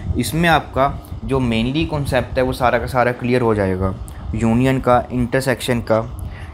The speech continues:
काफ़ी अच्छा question है ये, इस question को अच्छे से try करना। और बच्चों, जहाँ तक इसका answer आ रहा है, मैं इसका आपको answer बता देता हूँ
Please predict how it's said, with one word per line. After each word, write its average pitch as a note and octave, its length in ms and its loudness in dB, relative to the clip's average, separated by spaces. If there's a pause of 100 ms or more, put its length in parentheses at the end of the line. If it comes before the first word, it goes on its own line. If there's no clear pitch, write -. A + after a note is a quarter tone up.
(120)
काफ़ी D3 300 4
अच्छा D3 240 2
question A#2+ 380 0
है G#2+ 160 -4
ये, G2 180 -4 (760)
इस C#3+ 120 0
question A#2 440 0
को D#3+ 120 2
अच्छे C#3 260 2
से C#3+ 160 2
try B2+ 220 4
करना। G#2 420 -2 (500)
और C3 120 0
बच्चों, B2+ 360 -2
जहाँ B2+ 220 2
तक - 540 -6
इसका C#3 260 0
answer B2+ 400 2
आ B2+ 80 6
रहा G#2+ 120 2
है, A2+ 140 -2 (400)
मैं A#2 120 -2
इसका C3+ 240 -2
आपको C3 200 0
answer B2 280 0
बता C3 260 2
देता G#2+ 300 -2
हूँ G#2 320 -4